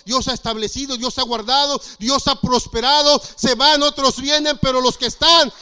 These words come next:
Dios los ha bendecido, los ha mantenido firmes, sin fluctuar.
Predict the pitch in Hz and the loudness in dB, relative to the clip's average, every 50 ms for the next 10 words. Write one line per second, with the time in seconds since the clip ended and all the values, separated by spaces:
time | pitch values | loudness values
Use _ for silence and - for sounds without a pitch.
0 | - - - - 247 302 302 285 - - 285 311 302 302 294 285 269 247 - 311 | -20 -18 -12 -6 -4 -2 0 0 0 2 2 2 2 2 0 -2 -4 -4 -4 -4
1 | 302 294 285 269 226 - 294 302 302 302 294 - - 269 262 302 330 339 320 302 | -4 -4 -4 -6 -6 -6 -6 -6 -6 -6 -6 -8 -8 -8 -6 -6 -4 -2 -2 0
2 | 294 254 - - - - - _ _ _ _ - - 339 370 381 359 330 311 302 | 0 -2 -2 -6 -12 -20 -20 _ _ _ _ -6 0 4 4 4 4 4 2 0
3 | 269 - - 277 247 - 262 262 - - - 311 311 330 339 330 277 226 | -2 0 -2 -2 0 0 0 0 0 -2 -2 2 4 4 4 4 2 0